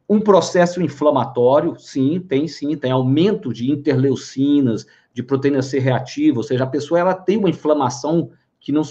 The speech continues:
né, espalhada pelo corpo, mesmo que do-, a dor esteja localizada em alguns pontos, ela, a, a, a alteração do sono, e aí você tem uma interrogação se aquilo é causa ou efeito,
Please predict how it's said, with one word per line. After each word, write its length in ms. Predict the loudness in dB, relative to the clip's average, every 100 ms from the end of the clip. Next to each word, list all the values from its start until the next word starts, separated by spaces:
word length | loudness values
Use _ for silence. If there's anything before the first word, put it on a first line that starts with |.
| -4
né, 400 | 0 2 0 -4
espalhada 640 | -16 -2 2 4 4 2
pelo 220 | -2 -4 -2
corpo, 500 | 0 0 -2 -8 -18 _
mesmo 380 | -2 4 4 2
que 140 | 0 -4
do-, 500 | 2 2 2 -4 -10
a 80 | -10
dor 240 | -2 0
esteja 320 | 0 -2 -4 -2
localizada 680 | -4 -2 -4 -4 -6 -4
em 40 | -6
alguns 320 | -6 -12 -16
pontos, 520 | -8 -6 -6 -8 -20 _ -20 -20 -20 _ 2
ela, 420 | 6 6 4 -2 -2
a, 360 | 0 0 -2
a, 100 | -6 -8 -6
a 60 | -6
alteração 540 | 0 2 2 2 -4
do 120 | -4
sono, 520 | -6 0 2 2 -2 -8 _
e 100 | 4
aí 180 | 4 4
você 140 | -2
tem 160 | -2 -2
uma 80 | -2
interrogação 720 | -2 0 2 0 -2 -4 -8
se 140 | -6
aquilo 360 | -6 -4 0 2
é 120 | 0
causa 680 | -4 -2 2 4 4 0 2
ou 160 | 2
efeito, 560 | 2 0 -4 -4 -4 -12